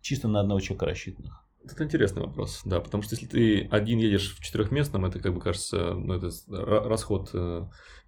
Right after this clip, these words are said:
Speaker 2: того, что могли бы делать четыре человека. То есть д-, должны быть все размерные тогда, да, то есть
Speaker 1: Мгм.
Speaker 2: должны быть на одного, на двух, на трех, на, там, на, на четырех, на пять, ну, может быть, там один, два, четыре, шесть такого размера.
Speaker 1: Ну,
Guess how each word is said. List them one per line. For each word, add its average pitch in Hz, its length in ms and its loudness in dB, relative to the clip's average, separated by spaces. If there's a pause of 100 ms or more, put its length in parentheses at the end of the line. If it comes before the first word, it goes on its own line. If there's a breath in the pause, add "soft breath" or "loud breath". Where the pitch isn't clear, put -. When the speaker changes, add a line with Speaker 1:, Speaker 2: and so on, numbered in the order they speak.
(220)
Speaker 2:
того, 101 220 4
что 98 160 0
могли 95 220 6
бы 90 80 2
делать 90 260 2
четыре 95 240 -2
человека. 90 320 2
То 87 60 -4
есть 85 100 -6
д-, - 200 0
должны 110 260 2
быть 104 120 2
все - 140 2
размерные 107 500 6
тогда, 87 260 -2
да, 90 100 0
то 92 100 -4
есть 95 80 4
Speaker 1:
Мгм. 95 80 6
Speaker 2:
должны 95 60 6
быть 92 100 2
на 95 100 6
одного, 120 240 6
на 120 120 6
двух, 123 240 2
на 101 80 2
трех, 120 320 2
на, 104 180 -2 (120)
там, 92 220 0
на, 90 260 0
на 92 180 -2
четырех, 104 380 2
на 92 260 -2
пять, 101 180 2
ну, 104 60 4
может 107 140 4
быть, 95 100 0
там 85 220 -2 (140 loud breath)
один, 107 240 4
два, 101 140 8
четыре, 101 280 4
шесть 95 440 0 (360 loud breath)
такого 92 260 0
размера. 90 460 2 (340 loud breath)
Speaker 1:
Ну, 143 280 2